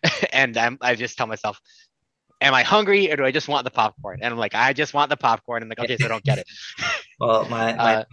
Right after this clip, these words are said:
Speaker 2: my mother once said, uh, "Eating and food have nothing to do with each other."
Speaker 1: Hmm.
Speaker 2: And that is really
Speaker 1: <laughs>
Speaker 2: true. Um,
Speaker 1: Yeah? Expound.
Speaker 2: Expand?
Speaker 1: Expound. What do you mean by that? 'Cause
Speaker 2: Oh,
Speaker 1: I, I,
Speaker 2: well
Speaker 1: when you immediately say that, I can think of that as two ways of, like, uh,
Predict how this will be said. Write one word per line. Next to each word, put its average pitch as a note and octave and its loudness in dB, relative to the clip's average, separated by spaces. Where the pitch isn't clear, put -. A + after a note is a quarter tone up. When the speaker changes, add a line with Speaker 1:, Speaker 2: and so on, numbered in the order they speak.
Speaker 2:
my A#2+ 0
mother B2 6
once A#2 0
said, F#2+ 0
uh, G2 -4
"Eating B2 -4
and G#2+ -6
food F2+ -4
have F#2+ -2
nothing G2 -6
to F#2+ 0
do F2 -2
with F2+ -8
each F#2+ -8
other." - -6
Speaker 1:
Hmm. B2 -6
Speaker 2:
And A2 -6
that G#2 2
is G2+ -2
really G2+ 2
Speaker 1:
<laughs> - -18
Speaker 2:
true. - -10
Um, G2+ -4
Speaker 1:
Yeah? D3+ 0
Expound. C3+ 0
Speaker 2:
Expand? B2+ -4
Speaker 1:
Expound. B2+ 0
What B2+ -2
do - -2
you A#2+ -6
mean B2 -4
by G#2+ -2
that? F#2 -8
'Cause E3+ 4
Speaker 2:
Oh, - 8
Speaker 1:
I, E3+ 8
I, - 4
Speaker 2:
well E3 2
Speaker 1:
when F3 0
you F#3 6
immediately G3 6
say F3+ 4
that, E3+ 8
I D#3+ 8
can D3+ -4
think D#3 -6
of D3+ -2
that C#3+ 2
as B2+ -12
two - -16
ways C3 -4
of, A#2+ -10
like, A#2+ -4
uh, A2 -2